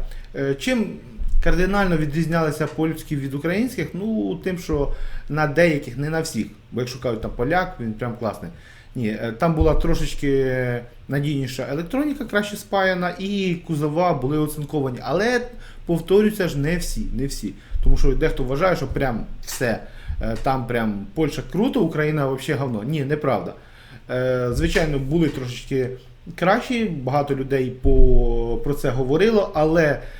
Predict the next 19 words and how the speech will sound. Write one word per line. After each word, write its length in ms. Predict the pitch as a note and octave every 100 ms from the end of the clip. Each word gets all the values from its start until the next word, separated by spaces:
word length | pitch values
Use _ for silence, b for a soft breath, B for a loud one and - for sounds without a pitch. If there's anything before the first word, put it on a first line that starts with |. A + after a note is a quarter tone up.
| B
ситуація 480 | - C#3 E3+ D#3+ D#3
в 40 | C3
тому, 280 | G#3+ G3+
що 320 | E3+ - D#3+ - - -
за 180 | A#2 C#3+
всю 260 | E3+ - D#3
історію 480 | D3 - F3+ C#3+ B2+
виробництва 600 | D3+ D#3 D#3+ C#3 C3+ C3+
Ланоса 460 | G3+ C4+ C4+ D3+
ця 220 | - F3
модель 280 | E3 D#3+ G#3+
була 200 | F#3+ D#3+
випущена 520 | D3 G#3 A3 F3+ D3 - B B B -
в 40 |
кількості 380 | A3+ A3+ G#3+ -
понад 500 | - G3+ G3 F3+ -
триста 400 | F3 G3 F#3+ E3+
тисяч 480 | D#3+ D#3+ D#3+ E3 -
екземплярів. 720 | C#3 C3 D#3 D3 D#3 A2+ F#2